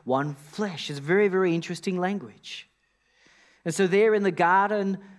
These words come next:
of, of Eden, which is highly symbolic of, of heaven and perf-, a perfected state, there is, there is a threesome, man, wife, united as one with God.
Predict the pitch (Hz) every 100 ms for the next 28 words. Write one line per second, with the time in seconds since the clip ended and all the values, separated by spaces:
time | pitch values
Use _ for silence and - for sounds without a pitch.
0 | _ _ _ _ _ _ _ _ - 147
1 | 131 160 160 147 208 233 147 113 147 -
2 | - _ 151 165 165 147 - - - 185
3 | 226 214 165 - 151 127 123 165 156 139
4 | 123 - 139 135 - 160 175 196 147 131
5 | 151 - - 143 - 147 165 160 180 175
6 | - 131 120 165 - - _ - - -
7 | - _ _ _ _ - 165 180 180 160
8 | 170 - - 160 170 165 180 - - 220
9 | - 120 101 - _ 120 135 170 214 214
10 | 120 123 139 151 143 131 135 160 190 170
11 | 156 120 120 131 139 127 185 156 113 -